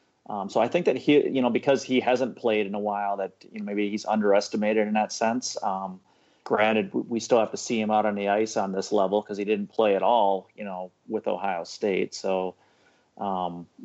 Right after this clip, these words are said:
i-, it's one of those things where he's kinda flying under the radar a bit, and I think everybody's kinda waiting to see what he might provide.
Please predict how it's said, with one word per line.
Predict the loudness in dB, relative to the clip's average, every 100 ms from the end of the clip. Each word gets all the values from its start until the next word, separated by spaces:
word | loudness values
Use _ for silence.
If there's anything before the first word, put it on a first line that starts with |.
| 0
i-, |
it's | 2 4 4 4
one | 4
of | 4
those | 2 2
things | 2 2 2
where | 2 2 2 -2 -4 -10 -10 -10 -12 -6
he's | -4 0
kinda | 0 0
flying | 2 2 4
under | 2 2
the | 2
radar | 4 4 4 2
a |
bit, | -2 -2 -4
and | -6 -8
I | -10
think | -6 0
everybody's | 2 4 2 0
kinda | -2 0
waiting | 2 0
to | -2
see | -8 -4
what | 0 0
he | 0 -2
might | 0 -2
provide. | -2 0 2 2 -2 -6